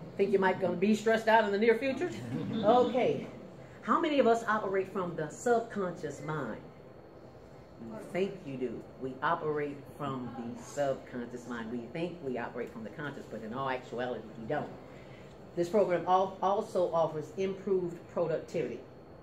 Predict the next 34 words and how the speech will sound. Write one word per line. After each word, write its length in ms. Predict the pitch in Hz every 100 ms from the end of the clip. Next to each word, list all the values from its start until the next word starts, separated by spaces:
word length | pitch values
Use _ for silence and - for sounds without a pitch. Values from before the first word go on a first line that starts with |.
| -
meditation 480 | 160 170 185 165 151
techniques, 380 | 170 139 143 135 -
and 80 | 131
increased 400 | 127 - 165 -
revenue. 300 | 139 131 120
The 220 | 107 110
bottom 260 | 131 143 127
line, 220 | 131 110 98
right? 320 | 127 139 160 - - - - 135 156 226 220 - - -
So 180 | -
we're 140 | 196 -
gonna 180 | 233 233
train 340 | - 240 233
the 60 | 208
brain. 380 | 175 165 113 - - - - -
So 140 | -
the 60 | 175
question 380 | - 285 277 233
is, 260 | 208 196
what 180 | 202 247
story 300 | - 233 220
are 80 | 180
you 60 | 180
telling 320 | 220 185 147
yourself 340 | 139 147 131
today? 240 | - 123 - - - - - - - - - - - - - - -
"I'm 100 | 143
a 60 |
woman." 420 | 127 151 151 180 180
Sorry, 300 | - 117 139
guys. 440 | 135 107 90 - - - - - -
"I'm 80 | 147
a 60 |
woman. 360 | 143 147 165